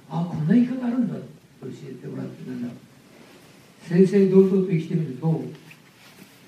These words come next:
当にあの刑務所生活が自分にとっては人間として蘇る時間だったっていう、今気がするんですよね。だから、あの時間が全て音楽クラブで音楽歌ったりとかね、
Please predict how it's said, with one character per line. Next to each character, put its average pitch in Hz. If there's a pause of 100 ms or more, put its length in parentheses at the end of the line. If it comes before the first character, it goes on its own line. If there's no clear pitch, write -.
(200)
当 233
に 240
あ 226
の 226
刑 185 (140)
務 202
所 190
生 202
活 180
が 170
自 160
分 175
に 180
と 170
っ -
て 160
は 143 (840)
人 170
間 185
と 165
し -
て 156
蘇 151
る 147
時 -
間 202
だ -
っ -
た -
っ - (220)
て -
い 127
う、 - (560)
今 147
気 127
が -
す -
る 135
ん 123
で -
す -
よ 123
ね。 131
だ 160
か 139
ら、 127
あ -
の 180
時 240
間 233
が 208
全 190
て 165 (100)
音 170
楽 160
ク 170
ラ 160
ブ 147
で 151
音 151
楽 160
歌 160
っ 151
た 160
り 151
と 151
か 135
ね、 -